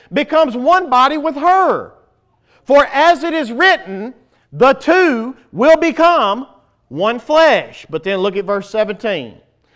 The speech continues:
"But he who is joined to the Lord becomes one spirit with him." So there again, we see the picture.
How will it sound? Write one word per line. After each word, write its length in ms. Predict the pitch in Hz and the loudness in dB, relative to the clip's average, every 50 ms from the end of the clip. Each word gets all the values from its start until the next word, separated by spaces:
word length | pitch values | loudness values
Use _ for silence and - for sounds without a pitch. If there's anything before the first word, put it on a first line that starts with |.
| _ _ - | _ _ -4
"But 220 | - 220 220 196 | 0 0 0 0
he 320 | 196 247 294 330 339 349 339 | -2 -2 0 0 2 2 2
who 260 | 320 302 320 320 294 | 0 0 0 -2 -2
is 160 | 285 262 190 | -2 -4 -4
joined 460 | 165 190 294 302 311 294 285 269 220 | -4 -2 0 2 2 2 0 0 -4
to 120 | - 262 262 | -6 -6 -4
the 140 | 202 233 | -2 -2
Lord 640 | 233 233 269 320 339 320 233 165 135 131 139 170 - _ _ _ _ _ _ _ _ _ _ _ - | 0 2 4 6 6 6 6 4 0 -2 -4 -8 -14 _ _ _ _ _ _ _ _ _ _ _ -4
becomes 640 | 156 254 247 - 254 269 277 277 262 247 214 180 175 | -4 -2 -2 0 0 0 2 2 2 0 -2 -6 -10
one 600 | 170 165 196 277 339 359 359 302 240 233 233 220 | -10 -8 -2 2 4 4 4 4 2 0 -4 -6
spirit 760 | - - - - - 349 349 294 220 196 196 202 - - _ _ _ _ _ _ _ _ | -10 -16 -10 -4 -2 0 2 2 2 0 -2 -6 -12 -20 _ _ _ _ _ _ _ _
with 300 | - 147 233 262 247 247 | -6 0 0 0 0 0
him." 460 | - 220 247 247 220 180 139 113 98 90 _ _ _ _ _ _ _ _ _ _ _ _ _ _ _ | -4 -8 -6 -6 -4 -6 -6 -8 -12 -16 _ _ _ _ _ _ _ _ _ _ _ _ _ _ _
So 160 | - 151 147 | -14 -10 -8
there 200 | 151 170 190 208 | -4 -2 -2 -2
again, 360 | 214 208 233 233 214 185 165 | -2 -4 -4 -4 -4 -4 -6
we 140 | 156 160 156 | -6 -8 -10
see 260 | 156 - - 175 175 | -10 -10 -8 -8 -8
the 140 | 175 180 - | -6 -8 -10
picture. 560 | - - 262 247 - - - 135 110 - - | -6 -6 -6 -6 -6 -8 -12 -14 -14 -16 -20